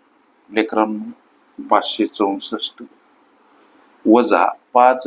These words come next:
विषयातील गुण चारशे पासष्ट, ही वजाबाकी म्हणजे प्रस्तुत प्रश्नाचं उत्तर. लक्ष द्या, चौदातून पाच गेले नऊ,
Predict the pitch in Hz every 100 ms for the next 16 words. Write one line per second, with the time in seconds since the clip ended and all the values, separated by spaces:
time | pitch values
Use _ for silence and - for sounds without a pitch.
0 | 104 107 - 101 98 - 110 110 92 _
1 | _ _ _ - 95 87 - - 92 78
2 | - - - - _ _ _ _ _ _
3 | _ _ _ - - _ _ - - 110
4 | 110 113 92 87 - 85 - _ _ -
5 | - - - 98 - - 135 - 92 -
6 | 87 85 - 127 127 - 85 - _ -
7 | - _ _ _ _ _ - 95 - 92
8 | 78 - - _ _ _ _ _ _ _
9 | _ _ _ _ _ _ _ _ _ -
10 | - - _ _ _ _ - - 110 113
11 | 117 120 113 117 113 110 92 92 95 -
12 | - - _ _ _ _ _ _ _ _
13 | _ _ _ _ _ _ _ _ - -
14 | - 104